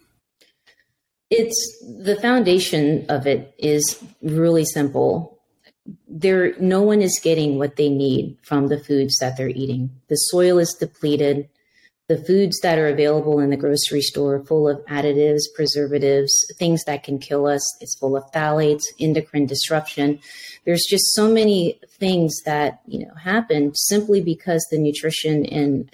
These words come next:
this country is, is poor. So you have to supplement. There isn't a question of should you,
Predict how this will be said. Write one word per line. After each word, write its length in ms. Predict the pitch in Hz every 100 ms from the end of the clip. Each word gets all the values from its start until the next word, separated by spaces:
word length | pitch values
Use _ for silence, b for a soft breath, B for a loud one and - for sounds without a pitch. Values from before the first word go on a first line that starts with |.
| -
this 200 | 147 -
country 480 | 185 285 - 147 139
is, 240 | 139 - -
is 140 | 143 - -
poor. 360 | 262 240 151 - _ _ _ _ _ _ _ -
So 220 | - 208
you 220 | 208 214 220
have 300 | 240 262 254
to 80 |
supplement. 760 | 226 220 226 - 165 135 - -
There 180 | 185 180
isn't 380 | 220 226 233
a 80 | 190
question 460 | - 196 - 190 170
of 260 | 156 151 -
should 380 | - - 220 214
you, 460 | 147 156 190 190